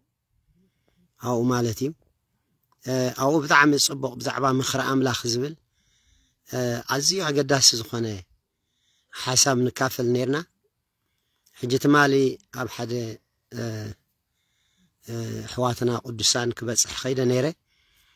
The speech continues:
ኣብ ኣምላኽ ኣካፍለና ኢሎምንስ ካብኡ ሓጺር ሓሳብ የካፍሎም ነይረ። ሕጂ ሓጻር ነገር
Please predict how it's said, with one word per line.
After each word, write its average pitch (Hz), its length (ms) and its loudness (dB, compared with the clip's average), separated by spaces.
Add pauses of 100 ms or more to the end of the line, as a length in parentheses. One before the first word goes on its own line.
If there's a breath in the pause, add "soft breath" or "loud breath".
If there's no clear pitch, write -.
(180)
ኣብ 127 140 -4
ኣምላኽ 147 340 8
ኣካፍለና 143 560 0
ኢሎምንስ 147 420 2 (1080)
ካብኡ 156 240 6
ሓጺር 156 460 2 (200)
ሓሳብ 131 440 2 (120)
የካፍሎም 123 580 -4
ነይረ። 104 200 -4 (1400)
ሕጂ 131 160 -2
ሓጻር 185 420 6
ነገር 131 300 4